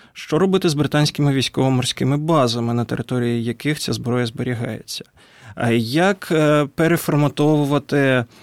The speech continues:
е, британську систему безпеки і, е, ко-, кажучи ширше, систему безпеки нато? Е, як, е, м, перерозподіляти, м, податки, які йдуть,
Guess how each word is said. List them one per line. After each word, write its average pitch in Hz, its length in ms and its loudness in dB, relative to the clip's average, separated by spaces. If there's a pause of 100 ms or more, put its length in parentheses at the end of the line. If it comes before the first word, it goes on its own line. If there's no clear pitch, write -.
(220)
е, 123 180 2
британську 135 600 0
систему 135 440 0
безпеки 131 800 0 (320)
і, 127 340 4
е, 123 320 4 (760)
ко-, 131 320 2
кажучи 123 360 0
ширше, 143 640 2
систему 131 420 0
безпеки 123 380 -2
нато? 117 380 -2 (760)
Е, 127 300 2
як, 151 640 0
е, 170 40 4 (400)
м, 120 640 -2
перерозподіляти, 143 1400 2 (180)
м, 101 1400 -4
податки, 135 580 0
які 143 420 2
йдуть, 135 560 0